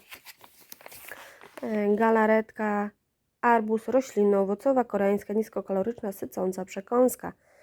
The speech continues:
Zawiera wyciąg z rośliny koniak, nie wiem, czy tak się czyta, tradycyjnie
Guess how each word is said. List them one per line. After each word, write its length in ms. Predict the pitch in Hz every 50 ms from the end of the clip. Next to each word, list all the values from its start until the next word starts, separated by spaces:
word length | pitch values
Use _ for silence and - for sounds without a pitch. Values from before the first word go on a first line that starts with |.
| _ _ _ _ -
Zawiera 480 | 208 202 214 208 202 220 214 208 196 185
wyciąg 400 | 196 240 233 - 220 208 202 190
z 40 |
rośliny 460 | 202 196 196 190 - 214 208 208 196 190
koniak, 760 | - - - 208 208 208 214 233 269 320 - _ - - _ _ _ -
nie 120 | 196 190
wiem, 120 | 190 190 190
czy 80 | -
tak 180 | - 190 190 -
się 120 | - -
czyta, 340 | - - 254 - - - 233 - _ - - - - _ _ _ _ - - -
tradycyjnie 1500 | - 233 240 240 226 226 214 208 - - - 226 220 226 233 233 233 226 226 220 220 220 214 208 208 208 202 202 202 208